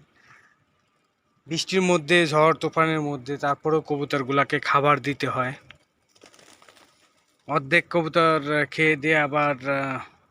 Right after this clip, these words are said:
ঘরে চলে আসে। ওই দিনগুলাতেই মোট কথা, আহ, খারাপ লাগে। আসলে কবুতর, আহ, জিনিস, আহ, বা পাখি এগুলাতে আর না খেয়ে রাখা যায় না।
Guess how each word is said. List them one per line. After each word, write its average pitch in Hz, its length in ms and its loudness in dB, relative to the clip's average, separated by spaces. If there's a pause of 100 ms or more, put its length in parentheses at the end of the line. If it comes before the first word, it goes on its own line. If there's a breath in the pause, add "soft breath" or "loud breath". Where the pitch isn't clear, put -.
(220)
ঘরে 139 260 -4
চলে 139 260 -4
আসে। 143 340 -6 (420 loud breath)
ওই 156 140 -4
দিনগুলাতেই 165 960 0 (560 soft breath)
মোট 143 240 -8
কথা, 147 300 -6 (120)
আহ, 127 600 -10
খারাপ 135 360 -6
লাগে। 143 300 -2
আসলে 135 460 -8
কবুতর, 147 560 -6
আহ, 135 320 -8
জিনিস, 139 580 -6
আহ, 135 140 -6
বা 131 200 -6
পাখি 135 440 -8 (480 loud breath)
এগুলাতে 151 960 0
আর 139 480 -4
না 147 300 0
খেয়ে 156 360 2
রাখা 143 360 0
যায় 135 240 0
না। 113 200 -10